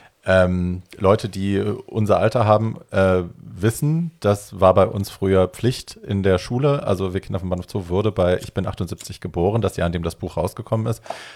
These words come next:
Ähm, bei uns wurde das gelesen, Pflichtlektüre-mäßig, weil man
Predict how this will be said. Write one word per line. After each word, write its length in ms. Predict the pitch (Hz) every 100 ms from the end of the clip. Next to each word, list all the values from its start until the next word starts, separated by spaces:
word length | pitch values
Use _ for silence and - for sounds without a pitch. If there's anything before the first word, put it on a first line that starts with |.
| - -
Ähm, 400 | 95 92 95 92
bei 100 | 90
uns 220 | 98 -
wurde 180 | 95 90
das 300 | 90 - - _ _ -
gelesen, 500 | 90 90 101 113 113
Pflichtlektüre-mäßig, 1300 | - 113 - - 98 95 - 98 90 90 92 95 -
weil 160 | 80 85
man 340 | 87 85 87